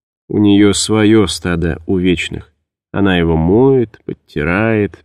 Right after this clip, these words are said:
перевязывает и, в конце концов, хоронит.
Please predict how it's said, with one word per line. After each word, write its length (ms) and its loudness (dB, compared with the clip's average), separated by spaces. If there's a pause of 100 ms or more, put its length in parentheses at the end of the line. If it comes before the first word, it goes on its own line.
перевязывает 960 0 (840)
и, 120 2
в 80 -4
конце 380 2
концов, 420 -2
хоронит. 800 -2